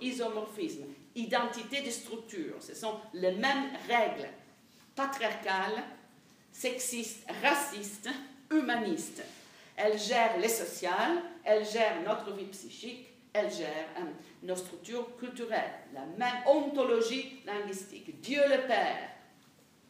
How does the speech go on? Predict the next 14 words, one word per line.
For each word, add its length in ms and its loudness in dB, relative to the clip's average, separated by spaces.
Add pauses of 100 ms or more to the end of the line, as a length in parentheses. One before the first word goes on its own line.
régime 460 2
phallique, 440 -2 (300)
hmm, 140 -8 (500)
le 220 8
deuxième 400 0
sexe, 580 -4 (520)
il 280 -2
et 180 4
elle, 460 10 (260)
un 140 0
dualisme 580 0 (200)
hiérarchisé. 840 0 (600)
Et 100 -14
j'ajouterai 840 -8